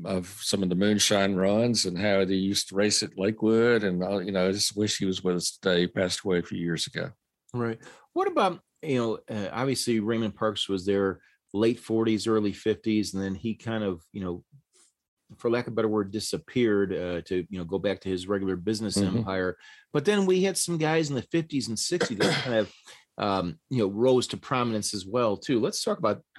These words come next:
Speaker 2: about them as well, too.
Speaker 1: Sure. Well, there was another gentleman that came, uh, to nascar. His name was Carl Kiekhaefer.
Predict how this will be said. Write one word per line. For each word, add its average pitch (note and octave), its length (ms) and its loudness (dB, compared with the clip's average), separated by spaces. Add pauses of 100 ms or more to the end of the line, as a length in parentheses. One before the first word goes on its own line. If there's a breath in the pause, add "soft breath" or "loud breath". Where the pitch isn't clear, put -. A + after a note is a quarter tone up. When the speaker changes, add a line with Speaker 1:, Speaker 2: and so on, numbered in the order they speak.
Speaker 2:
about A#2 280 0
them B2 160 2
as F2+ 140 -4
well, F#2+ 260 2
too. F2 340 0 (140)
Speaker 1:
Sure. A2+ 340 2 (420 loud breath)
Well, B2 140 8
there C#3 120 8
was B2 160 6
another A#2+ 500 6
gentleman G#2 540 4
that F#2+ 160 -2
came, G2 520 2
uh, F#2+ 300 2
to G2+ 140 -2
nascar. G2 460 2
His F#2+ 140 0
name F#2+ 140 0
was E2 100 -2
Carl A2+ 500 2
Kiekhaefer. G#2 840 -2